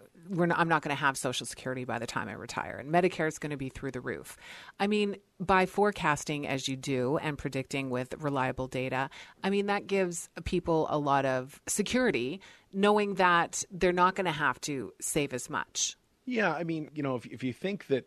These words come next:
Speaker 2: Social Security is not gonna be there, we can have a conversation about that. If you think that Medicare is not gonna be there, we can have a conversation about that.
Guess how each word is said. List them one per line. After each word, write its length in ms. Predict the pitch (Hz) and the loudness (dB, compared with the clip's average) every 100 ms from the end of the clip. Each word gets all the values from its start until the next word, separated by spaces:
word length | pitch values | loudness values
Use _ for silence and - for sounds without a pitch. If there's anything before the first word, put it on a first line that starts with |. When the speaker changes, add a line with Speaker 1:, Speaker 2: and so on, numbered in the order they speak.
| - | -4
Speaker 2:
Social 240 | - 131 | 0 0
Security 320 | - - 123 | 0 0 0
is 80 | 98 | 0
not 160 | 101 98 | -2 -2
gonna 140 | 95 | -4
be 140 | 85 92 | -10 -10
there, 200 | 85 95 | -8 -6
we 80 | |
can 100 | 110 | -6
have 120 | 113 101 | -6 -6
a 20 | |
conversation 600 | 104 90 90 107 101 92 | -8 -8 -6 -6 -4 -8
about 260 | 85 104 | -12 -14
that. 120 | - 95 | -12 -12
If 120 | 92 | -12
you 40 | |
think 220 | 90 120 | -10 -8
that 220 | 110 98 104 | -8 -10 -4
Medicare 320 | 113 110 101 | -2 -2 -4
is 80 | 104 | -6
not 160 | 95 | -10
gonna 100 | 98 | -12
be 80 | 90 | -14
there, 140 | 90 | -12
we 80 | 92 | -10
can 100 | 95 | -10
have 80 | 92 | -12
a 40 | |
conversation 580 | 90 92 85 - 127 104 | -12 -14 -10 -4 -4 -4
about 220 | 85 82 | -10 -12
that. 200 | - 90 | -10 -12